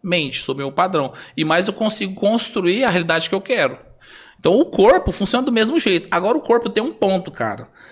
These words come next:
Porque as emoções, os hábitos ficam na programação mental, certo? E tem um ponto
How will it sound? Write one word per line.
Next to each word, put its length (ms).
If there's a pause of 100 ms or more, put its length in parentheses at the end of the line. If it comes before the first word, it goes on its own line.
(680)
Porque 400 (420)
as 220
emoções, 880
os 200
hábitos 680
ficam 260
na 80
programação 540
mental, 580
certo? 520 (120)
E 760 (200)
tem 140
um 80
ponto 800